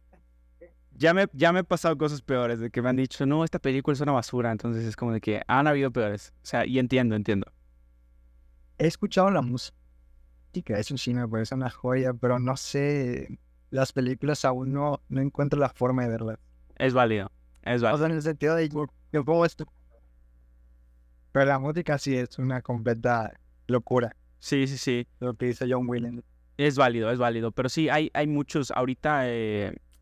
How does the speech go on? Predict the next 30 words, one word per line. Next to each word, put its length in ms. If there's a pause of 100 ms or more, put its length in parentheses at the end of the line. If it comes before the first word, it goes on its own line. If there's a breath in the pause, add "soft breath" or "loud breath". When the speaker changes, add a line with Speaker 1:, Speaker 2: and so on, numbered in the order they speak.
(160)
Speaker 1:
ah, 200
se 120
me 80
fue 140
su 100
nombre. 460
Eh, 220
Ludwig, 460 (220)
Ludwig 340
Göransson 540
también 560 (140)
tiene 340
su 240
sonorización, 720
me 80
parece 300
increíble. 640
Es 240 (240)
un 60
poquito 240
más, 300 (420)
eh, 140 (100)
experimental. 720
Usa 240
muy 260
bien 320
diferentes 500
sonidos 520
o 60
igual. 380